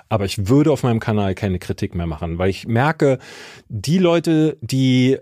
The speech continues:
Scream sieben schon nicht interessiert, und das ist eine Menge, es ist eine der schlecht geklicktesten Kritiken auf meinem Kanal seit Jahren. Also es hat gerade so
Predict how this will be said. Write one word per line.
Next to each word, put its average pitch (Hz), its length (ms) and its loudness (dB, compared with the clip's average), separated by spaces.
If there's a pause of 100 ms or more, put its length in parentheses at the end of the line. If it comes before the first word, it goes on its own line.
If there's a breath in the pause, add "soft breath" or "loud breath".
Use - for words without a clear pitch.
(140)
Scream 143 680 2
sieben 143 500 0
schon 165 240 0
nicht 147 140 -2
interessiert, 156 420 -4
und 104 80 0
das 101 80 0
ist 147 160 0
eine 160 80 4
Menge, 139 460 2
es 104 180 -2
ist - 80 -4
eine 117 220 0
der 107 60 0
schlecht - 420 -2
geklicktesten 139 800 -2
Kritiken 135 580 0
auf 110 260 -2
meinem 113 220 0
Kanal 107 460 2
seit 92 580 0
Jahren. 92 580 0
Also 92 220 -2
es - 160 -2
hat 110 140 -2
gerade 113 340 4
so 113 380 4